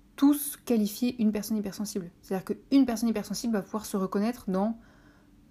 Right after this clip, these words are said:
euh, un, deux, trois, dix, euh, ou, euh, ou plusieurs des, des aspects que, que j'évoque, mais pas forcément la totalité, parce que chaque hypersensible est différent.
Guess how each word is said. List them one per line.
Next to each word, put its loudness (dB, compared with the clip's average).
euh, -6
un, 2
deux, 2
trois, -2
dix, -2
euh, -4
ou, 0
euh, -4
ou -4
plusieurs 2
des, 2
des 0
aspects -2
que, -4
que -6
j'évoque, -6
mais -2
pas 0
forcément 0
la 2
totalité, -4
parce -6
que -4
chaque -4
hypersensible -4
est 2
différent. -8